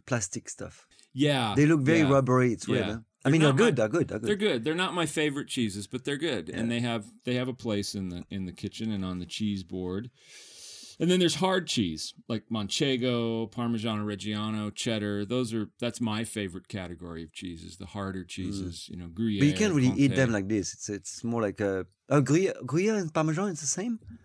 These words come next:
Speaker 2: Uh, yeah, well, they're both hard, firm cheeses that are
Speaker 1: Ah.
Speaker 2: aged for a considerable
Speaker 1: But
Speaker 2: amount of time.
Speaker 1: like Comté and Gruyere, you can eat them like this. It's soft. But the
Speaker 2: Sure,
Speaker 1: Parmesan,
Speaker 2: sure.
Speaker 1: you can't really eat them,
Speaker 2: Oh,
Speaker 1: I
Speaker 2: I
Speaker 1: mean.
Speaker 2: do. I do. I love it.
Speaker 1: Well, I mean, you can, but it's, it's really
Speaker 2: I mean, I
Speaker 1: strong
Speaker 2: think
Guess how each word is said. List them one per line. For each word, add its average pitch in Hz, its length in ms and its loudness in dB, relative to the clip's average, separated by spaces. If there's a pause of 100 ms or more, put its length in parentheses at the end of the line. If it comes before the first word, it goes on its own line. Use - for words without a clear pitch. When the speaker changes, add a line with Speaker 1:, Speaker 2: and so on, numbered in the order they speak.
Speaker 2:
Uh, 135 340 0
yeah, 214 160 -2
well, 139 180 0
they're 139 120 2
both 131 260 2
hard, 117 440 0
firm 117 440 -2
cheeses 107 560 -4
that 139 200 -2
are - 180 -2
Speaker 1:
Ah. 175 60 -8
Speaker 2:
aged 110 480 0
for 101 320 -4
a 92 60 -8
considerable 104 540 -6
Speaker 1:
But 160 100 4
Speaker 2:
amount 92 240 -8
of 90 100 -14
time. 92 440 -10 (280)
Speaker 1:
like 131 240 0
Comté 156 600 0
and 110 360 -4 (100)
Gruyere, 127 360 4
you 104 160 -2
can 98 260 -6
eat 135 200 2
them 120 180 2
like 107 140 0
this. 139 200 2
It's - 160 -6
soft. 123 280 0 (120)
But 123 60 2
the 147 80 2
Speaker 2:
Sure, - 80 -4
Speaker 1:
Parmesan, 139 360 2
Speaker 2:
sure. 101 60 0
Speaker 1:
you 98 80 -4
can't 110 260 0
really 87 160 -4
eat 104 220 -2
them, 95 140 -6
Speaker 2:
Oh, - 40 -10
Speaker 1:
I - 100 -6
Speaker 2:
I 104 40 -2
Speaker 1:
mean. 92 40 -4
Speaker 2:
do. 80 200 -6 (200)
I 82 80 -8
do. 76 160 -12 (240)
I 78 40 -10
love 73 220 -10
it. - 60 -12
Speaker 1:
Well, 135 140 6
I 131 80 8
mean, 131 160 8
you 113 100 0
can, 107 300 0
but 95 100 0
it's, - 220 -4
it's - 280 -10
really 107 380 -4
Speaker 2:
I 147 60 0
mean, 185 140 4
I - 40 4
Speaker 1:
strong 110 100 2
Speaker 2:
think 185 140 2